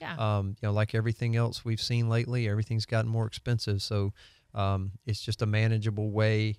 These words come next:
Speaker 2: to, to go about doing it. And we've spoke on it a little bit before, but in some cases, um, we dealt with a customer last week. You know, they had a system that was literally twenty-five years old.
Speaker 1: Oh, wow.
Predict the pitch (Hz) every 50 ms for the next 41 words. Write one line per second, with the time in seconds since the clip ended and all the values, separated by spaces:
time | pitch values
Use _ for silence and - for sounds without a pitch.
0 | - _ _ - - 117 110 104 104 101 98 101 - _ _ _ _ _ _ _
1 | _ _ - - 110 110 120 117 113 110 107 113 110 101 98 107 123 123 117 113
2 | 107 107 107 107 - - 120 110 107 107 107 104 98 - 117 117 113 - - -
3 | - - 208 196 - - 165 151 131 117 110 113 127 127 123 117 120 113 - -
4 | - - 131 127 113 107 101 107 113 110 - - - - _ _ _ - 123 123
5 | - - 151 135 123 - - 165 170 160 - - 127 120 113 113 - - - _
6 | _ _ _ _ _ _ 123 113 110 110 107 110 117 117 110 127 120 110 120 117
7 | 110 - 123 117 - - 123 120 117 117 120 117 - - - 147 120 95 - -
8 | 113 107 110 110 113 107 123 123 117 107 - - 131 120 - - 131 117 113 110
9 | 107 113 110 - - 110 110 107 104 98 - - 110 107 113 104 104 104 113 123
10 | 123 123 117 113 113 101 - - - 117 120 117 - 127 120 - - 117 113 110
11 | 107 110 107 104 98 - 107 95 85 82 107 - 190 185 175 180 175 170 165 165
12 | 165